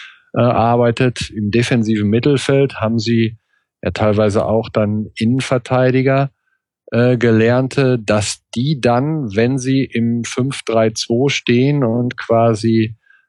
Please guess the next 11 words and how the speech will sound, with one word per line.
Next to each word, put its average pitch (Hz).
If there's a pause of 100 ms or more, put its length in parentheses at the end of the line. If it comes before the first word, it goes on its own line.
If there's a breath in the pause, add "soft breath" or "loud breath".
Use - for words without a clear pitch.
(160)
äh, 110
acht 107
Leute, 120
äh, 113
als 113
Verteidiger 110
da 98
aufbieten, 117 (400 soft breath)
ziemlich 120
stabil 123
stehen 113